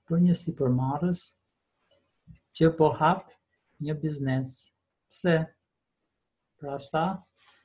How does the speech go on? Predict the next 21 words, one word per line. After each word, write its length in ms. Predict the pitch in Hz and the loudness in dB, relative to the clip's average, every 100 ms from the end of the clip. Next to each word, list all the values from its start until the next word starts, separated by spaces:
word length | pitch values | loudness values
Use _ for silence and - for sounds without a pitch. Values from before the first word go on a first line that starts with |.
| _ _ | _ _
rëndësishme 840 | 147 143 131 - 185 196 - 156 156 | -4 -2 -2 0 -2 -2 -2 0 2
është 320 | 190 - 202 | 0 0 0
që 160 | 180 151 | 2 4
ai 200 | 151 196 | 4 4
të 140 | 147 131 | 2 0
di 180 | 160 202 | 0 0
të 140 | 165 131 | 0 0
zgjidh 400 | 123 170 202 - | 2 2 2 0
probleme, 640 | 175 180 156 156 156 151 156 - _ _ - | 0 0 4 4 4 2 -2 -6 _ _ -4
që 100 | 135 | -2
të 160 | 135 | 0
di 220 | 127 156 190 | 2 2 2
të 220 | 156 139 | 0 -2
ndjek 340 | 147 185 185 | 0 0 -2
hapat 540 | - 151 170 208 208 151 | -4 0 0 -2 -4 -2
e 80 | 131 | 0
dhënë 300 | 143 180 175 | 0 0 0
për 160 | 139 123 | -2 0
zgjidhjen 320 | 151 165 170 | 0 2 2
e 80 | 170 | 2
problemeve, 640 | 170 151 156 151 147 | 0 0 -2 -2 -6